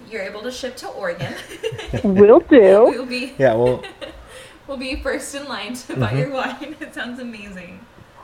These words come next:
Speaker 3: Yeah.
Speaker 2: Awesome. Thank you. I'm excited.
Speaker 1: Yeah.
Speaker 2: It's, it's gonna be a fun journey.
Speaker 1: Well, thank you so much, Sarah, for sitting down and talking with us this morning. It's been so much fun getting to know you, and it's so crazy that we just, like,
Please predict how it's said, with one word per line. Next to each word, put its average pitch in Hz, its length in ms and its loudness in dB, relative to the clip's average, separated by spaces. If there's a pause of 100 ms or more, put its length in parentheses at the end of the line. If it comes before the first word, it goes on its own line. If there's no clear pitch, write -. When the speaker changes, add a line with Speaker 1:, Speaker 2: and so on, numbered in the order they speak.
(100)
Speaker 3:
Yeah. 147 100 -10 (120)
Speaker 2:
Awesome. 190 340 -6
Thank 185 260 -14
you. 180 140 -16 (320)
I'm 208 120 -8
excited. 175 480 -10
Speaker 1:
Yeah. 233 360 -10
Speaker 2:
It's, 214 120 -10
it's 214 120 -10
gonna 233 160 -4
be 226 100 6
a 226 40 0
fun 202 240 2
journey. 180 300 -10 (300)
Speaker 1:
Well, 320 240 -6 (100)
thank 349 220 -18
you 403 40 -16
so 403 180 -16
much, 403 120 -16
Sarah, 370 340 -14
for 330 140 -14
sitting 330 240 -16
down 311 140 -12
and 311 80 -16
talking 277 300 -14
with 294 120 -18
us 285 160 -8
this 294 160 -18
morning. 285 360 -14 (280)
It's 269 140 -14
been 302 160 -12
so 294 260 -8
much - 360 -14
fun 254 320 -10
getting 240 220 -10
to 233 120 -12
know 285 180 -10
you, 349 180 -14 (320)
and 196 420 -14 (360)
it's 254 140 -10
so 302 160 -8
crazy 285 340 -10
that 247 180 -8
we 226 80 -12
just, 233 200 -14
like, - 160 -10